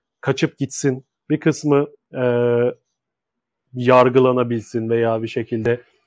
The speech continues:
siyaseten saf dışı bırakılabilsin gibi amaç-, amaçlarla, beklentilerle, e, yürütülen bir süreç olduğu kanaatindeyim bunun. Bu iki, e, duruma, iki önemli ayrıntıya böyle bir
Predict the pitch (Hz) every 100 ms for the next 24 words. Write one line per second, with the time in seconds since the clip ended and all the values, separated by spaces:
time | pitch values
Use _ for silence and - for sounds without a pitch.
0 | _ - - 127 120 - 165 165 139 139
1 | 127 - 120 120 117 113 - 117 113 107
2 | - 156 170 _ _ _ - 135 120 135
3 | 135 127 123 - - 127 123 120 - 135
4 | 120 113 120 _ _ - 127 - 127 120
5 | 131 127 113 143 165 _ _ _ - 131
6 | 127 127 127 127 127 156 156 - 123 131
7 | 156 156 - _ _ _ - - 139 139
8 | 135 117 113 123 123 117 113 120 113 131
9 | 147 139 113 104 135 127 - 135 - -
10 | 117 113 110 110 104 117 110 127 127 117
11 | _ 123 - 139 - 120 117 113 127 117
12 | 110 104 147 131 117 120 127